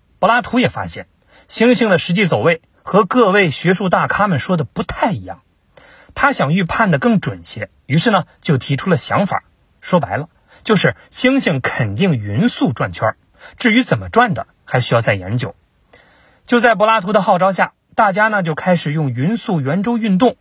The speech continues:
组合各种模型。其中呢，有个叫欧多克斯的，提出了一个还凑合的方案，叫同心球叠加模型，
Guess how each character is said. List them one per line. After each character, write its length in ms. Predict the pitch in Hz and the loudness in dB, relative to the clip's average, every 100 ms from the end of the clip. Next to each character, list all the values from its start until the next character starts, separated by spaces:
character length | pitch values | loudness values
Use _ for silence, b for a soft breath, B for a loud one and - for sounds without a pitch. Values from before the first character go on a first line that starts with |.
| _ | _
组 240 | - 117 | -4 -2
合 200 | - 127 | 0 0
各 280 | - 240 160 | 2 2 2
种 140 | 117 | 0
模 160 | 101 113 | -2 -4
型。 220 | - 110 _ _ b b b b | -4 -10 _ _ b b b b
其 180 | - | -2
中 140 | 226 254 | 4 4
呢， 180 | 226 190 | 4 2
有 100 | 131 | 0
个 100 | 156 | 2
叫 260 | 170 135 | 2 2
欧 140 | - 175 | 2 0
多 80 | - | 0
克 140 | 156 | -2
斯 200 | - 214 | -4 -4
的， 120 | 135 _ _ - | -6 _ _ -12
提 160 | - | -6
出 140 | 214 233 | -2 2
了 60 | |
一 120 | 202 196 | 2 2
个 200 | 165 - b | 2 0 b
还 220 | - 156 | -4 -2
凑 400 | 190 - - 381 | -2 -4 0 2
合 140 | 277 98 | 2 -2
的 80 | - | -6
方 180 | 98 | -10
案， 120 | 92 - _ _ - | -10 -16 _ _ 0
叫 260 | 160 104 _ _ | 0 0 _ _
同 240 | - 165 202 | -2 0 0
心 260 | 202 214 | 0 -2
球 320 | 196 - 151 180 b - | -2 2 2 0 b -8
叠 180 | 127 151 | -2 -2
加 220 | 156 175 | 0 0
模 140 | 139 | 0
型， 220 | 107 98 | -4 -6